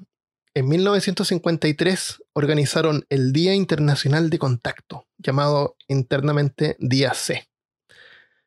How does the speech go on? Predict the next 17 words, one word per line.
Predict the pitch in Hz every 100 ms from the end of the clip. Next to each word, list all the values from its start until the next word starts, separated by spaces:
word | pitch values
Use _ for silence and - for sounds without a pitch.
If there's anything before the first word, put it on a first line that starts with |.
| _ _ _ _ _ _
Enviaron | 160 160 185 208
un | 190 180
boletín | 165 170 180
especial | 185 156 - 185 156
a | -
todos | 175 202
sus | 233 220
integrantes, | 214 226 220 151 156 208 - -
indicando | 170 160 156 165 170 185 185
que | - 170 147
establecerían | - 147 147 143 151 147 180 180
contacto | 156 143 165 - 175
con | 156
los | 143
visitantes | 139 - 139 160 170
del | 156
espacio, | 135 - 170 185 262 302